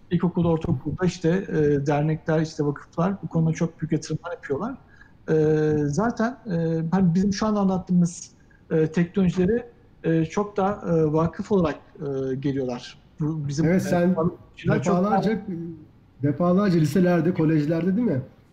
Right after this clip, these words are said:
Speaker 1: Doğru.
Speaker 2: E, eğitim verdin ve oradan gün, yani aynı gün içerisinde bir proje yarışması falan da yapıyordunuz hatta. Üç D printer'dan
Speaker 1: Doğru.
Speaker 2: hemen
Speaker 1: Doğru.
Speaker 2: çıktı alıyordunuz.
Speaker 1: Peki. Yani bu tabii sadece hani Fusion üç yüz altmış yedi Autodesk yazılımları için konuşmuyorum.
Speaker 2: Evet.
Speaker 1: Aslında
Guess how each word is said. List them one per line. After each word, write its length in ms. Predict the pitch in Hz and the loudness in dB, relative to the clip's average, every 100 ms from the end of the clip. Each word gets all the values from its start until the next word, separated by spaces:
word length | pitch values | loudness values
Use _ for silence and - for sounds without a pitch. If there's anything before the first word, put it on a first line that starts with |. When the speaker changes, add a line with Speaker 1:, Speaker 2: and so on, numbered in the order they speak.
| - - | -20 -4
Speaker 1:
Doğru. 200 | 165 147 | 0 0
Speaker 2:
E, 1120 | 143 143 143 143 139 139 139 151 165 165 143 | 0 -2 -4 -4 -6 -6 -8 -10 -14 -8 0
eğitim 340 | 147 131 175 170 | 0 2 0 0
verdin 400 | 160 170 202 185 | 0 0 2 2
ve 80 | |
oradan 380 | 175 165 190 226 165 131 | 2 2 0 0 -2 0
gün, 240 | 170 185 | 0 0
yani 160 | 151 147 - - | -2 -4 -8 -6
aynı 220 | 170 202 | 0 2
gün 160 | 160 160 | 4 2
içerisinde 560 | 147 151 135 202 247 220 | 2 0 0 -2 0 0
bir 200 | 226 - - - - | 0 -4 -18 -20 -2
proje 200 | 190 190 | 2 4
yarışması 340 | 202 202 196 - | 4 2 -2 0
falan 180 | 214 | 2
da 40 | 202 | 2
yapıyordunuz 380 | - 151 143 135 | 2 2 2 2
hatta. 260 | 131 147 | 0 -2
Üç 120 | 135 | -2
D 40 | 160 | 0
printer'dan 480 | 170 180 151 131 - 143 | -2 0 0 0 -6 -6
Speaker 1:
Doğru. 200 | 160 214 | -4 -2
Speaker 2:
hemen 200 | 175 170 | -2 0
Speaker 1:
Doğru. 100 | 202 | 0
Speaker 2:
çıktı 200 | 185 190 | -2 0
alıyordunuz. 380 | 170 143 156 - - _ _ - - | 2 2 0 -2 -12 _ _ -20 -20
Speaker 1:
Peki. 280 | - - - - - - 185 | -20 -18 -18 -18 -20 -6 0
Yani 220 | 196 208 214 247 | 2 0 -4 -6
bu 200 | 254 220 - | -6 -6 -2
tabii 200 | 226 190 | -2 0
sadece 380 | 220 220 202 | 0 2 2
hani 160 | 220 214 | 2 2
Fusion 260 | 208 196 208 | 2 2 2
üç 40 | |
yüz 80 | 214 | 0
altmış 280 | 208 208 202 | -2 0 0
yedi 120 | 196 | 0
Autodesk 380 | 185 190 196 202 | 0 2 2 0
yazılımları 380 | 170 190 202 | 0 2 2
için 200 | 185 190 | 0 -4
konuşmuyorum. 520 | 175 202 202 - 175 131 | -6 -4 -6 -2 0 2
Speaker 2:
Evet. 80 | |
Speaker 1:
Aslında 220 | - - | 0 -6